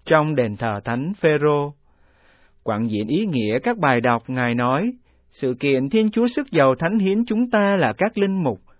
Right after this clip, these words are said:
bạn hữu của Chúa Giêsu, con của Ngài, để chúng ta cũng sức dầu cho dân Chúa, dẫn đưa chúng ta tới sự mệt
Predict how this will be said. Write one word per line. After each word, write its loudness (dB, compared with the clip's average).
bạn 0
hữu 0
của 0
Chúa -2
Giêsu, 2
con -2
của -6
Ngài, -4
để -4
chúng -4
ta 2
cũng -4
sức -6
dầu 2
cho 2
dân 2
Chúa, 0
dẫn -6
đưa 4
chúng -4
ta 2
tới 2
sự -4
mệt -4